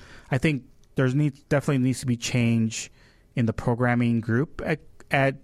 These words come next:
Fantastic Fest. Um, I think it needs to be more diverse, but I, I think that's something that should be happening everywhere. I think all film festivals and need to kind of start, look back and look at their, their programming team and s-, you know, maybe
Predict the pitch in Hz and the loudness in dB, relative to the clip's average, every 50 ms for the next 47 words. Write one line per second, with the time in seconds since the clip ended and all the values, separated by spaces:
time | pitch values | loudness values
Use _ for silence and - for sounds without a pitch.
0 | - - - - 139 - 156 156 151 - 151 - - 160 160 160 - - - - | -14 -6 -4 -2 -2 0 0 -2 -2 -4 -6 -2 -2 0 0 0 -2 -6 -8 -10
1 | - - - - - - - - - - - - _ - 131 120 117 113 110 110 | -12 -16 -20 -20 -20 -20 -20 -20 -20 -20 -20 -12 _ -2 0 2 2 2 2 2
2 | 113 113 - 135 120 - 139 131 127 127 120 117 123 131 117 117 117 113 101 113 | 0 0 0 -2 0 0 0 2 2 0 0 0 0 0 2 2 2 2 0 0
3 | 101 113 120 120 - - - - 160 180 - - 165 156 147 - - 196 170 - | 2 2 0 0 -2 -4 -2 0 2 2 2 0 0 0 0 2 0 0 -2 -2
4 | - - - - - - - - - - _ _ _ - - 151 151 - - - | -10 -20 -20 -20 -20 -20 -20 -20 -20 -20 _ _ _ 0 0 2 2 2 0 0
5 | 160 - 151 135 127 117 - 139 120 117 123 127 123 - 117 117 117 113 120 - | 0 2 2 2 2 0 0 0 0 0 0 0 2 2 2 2 2 0 0 0
6 | - 123 123 120 117 127 113 107 101 101 92 87 87 107 113 - - _ - - | 0 0 0 2 2 0 0 0 0 0 0 -2 -4 -6 -8 -12 -18 _ -20 -20
7 | - - - - - 131 117 143 135 123 - - - 147 135 139 135 131 - 139 | -20 -20 -16 -8 -4 -2 0 0 -2 -2 -4 -2 0 2 2 2 2 2 0 -2
8 | 123 - 139 123 - - 120 117 120 117 110 - - - 127 113 113 113 110 110 | 0 0 -2 -2 0 0 0 2 2 0 -2 -4 -4 -2 0 0 2 2 0 0
9 | 107 107 - - - - - - - 127 120 117 - - 135 127 123 113 - - | -2 -4 -10 -16 -20 -20 -12 -4 -2 -2 -2 -2 -2 -2 0 0 0 -2 -2 0
10 | 139 131 - - 147 135 127 117 - - 127 127 127 - 127 117 117 117 113 - | 0 0 0 0 0 -2 -2 0 0 2 2 2 2 2 0 0 0 0 0 0
11 | 113 107 - _ - - 113 117 127 - - 143 123 113 - - 131 123 117 120 | -2 -4 -6 _ -2 0 0 0 0 -2 -2 -4 -4 -2 -2 -2 -2 0 0 0
12 | 117 113 110 110 - - 131 120 117 117 110 110 120 123 - - - - - - | 2 0 0 -2 -2 -2 0 0 2 2 0 -2 -4 -6 -10 -18 -20 -20 -20 -20
13 | - - - - - - 131 113 110 107 - - - - - - 135 123 120 117 | -20 -20 -20 -14 -6 -2 0 0 0 0 -2 -4 -6 -6 -4 -2 0 2 2 2
14 | 113 120 120 120 113 120 113 113 117 | 2 2 2 2 2 2 0 0 -2